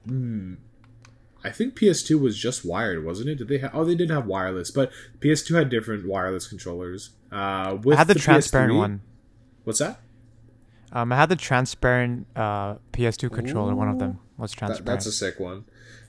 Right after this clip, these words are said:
Speaker 2: Yeah.
Speaker 1: Um, yeah, with the P S three, the Bluetooth, uh, emitter, it was a, it's a basic one. It is a general,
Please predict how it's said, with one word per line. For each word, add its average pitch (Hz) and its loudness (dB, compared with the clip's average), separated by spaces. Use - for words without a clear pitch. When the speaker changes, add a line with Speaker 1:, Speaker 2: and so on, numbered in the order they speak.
Speaker 2:
Yeah. 104 2
Speaker 1:
Um, 101 -6
yeah, 147 6
with 156 4
the 190 4
P 185 6
S 151 4
three, 139 6
the 113 0
Bluetooth, 117 2
uh, 95 -4
emitter, 127 -2
it 131 0
was 123 0
a, 107 2
it's 123 -4
a 127 0
basic 120 -2
one. 85 -8
It 95 -10
is 98 -2
a 95 -2
general, 107 -2